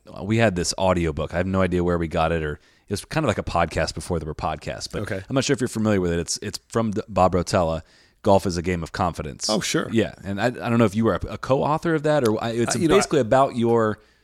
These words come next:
Speaker 1: final round at Riviera in ninety-five of the P G A Championship.
Speaker 2: So that's the second chapter of the book, which is sitting right there. I, so I
Speaker 1: Okay.
Speaker 2: get to see it every day.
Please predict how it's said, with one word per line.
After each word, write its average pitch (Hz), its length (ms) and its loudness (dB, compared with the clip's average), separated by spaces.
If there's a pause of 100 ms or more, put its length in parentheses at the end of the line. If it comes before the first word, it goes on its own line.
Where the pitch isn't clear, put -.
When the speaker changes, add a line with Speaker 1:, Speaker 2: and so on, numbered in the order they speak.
Speaker 1:
final 117 380 2
round 92 440 2
at 90 340 -2
Riviera 90 460 0
in 85 80 -4
ninety-five 80 440 -4
of 78 40 -12
the 78 80 -14
P 87 140 -4
G 80 120 -8
A 73 40 -8
Championship. - 420 -6
Speaker 2:
So 135 120 2
that's 127 260 0
the 127 80 -2
second 147 400 2
chapter 117 520 -2
of 92 100 -10
the 95 60 -12
book, 98 340 -6
which - 180 -14
is - 80 -16
sitting 110 320 -12
right 110 260 -14
there. 107 220 -8
I, 107 160 2
so - 80 -4
I - 40 -4
Speaker 1:
Okay. 87 120 -2
Speaker 2:
get 107 180 -6
to 98 100 -8
see 131 340 0
it 104 80 0
every 101 200 -4
day. 101 300 -4